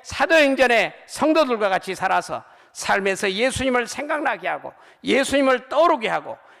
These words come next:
예수님을 기억나게 하는 삶을 살게 해달라고 기도하십시다.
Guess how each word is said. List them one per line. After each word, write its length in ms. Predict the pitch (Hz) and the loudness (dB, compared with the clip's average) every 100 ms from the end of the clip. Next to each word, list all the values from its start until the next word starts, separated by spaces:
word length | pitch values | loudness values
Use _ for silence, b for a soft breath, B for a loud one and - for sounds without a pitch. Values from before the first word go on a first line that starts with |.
| b | b
예수님을 540 | 165 190 190 190 190 180 | -4 -2 0 0 0 -2
기억나게 680 | - 269 277 - 247 240 | -2 0 0 0 0 0
하는 220 | 226 226 226 | 0 -2 -4
삶을 480 | - 226 220 220 220 | -6 -6 -4 -6 -6
살게 420 | - 277 302 254 | -8 -6 -6 -6
해달라고 600 | 226 208 196 175 233 240 - - | -4 -4 -4 -2 -2 -4 -6 -14
기도하십시다. 960 | - 185 160 151 - 156 147 147 139 | -6 -2 -2 -2 -6 -8 -8 -12 -12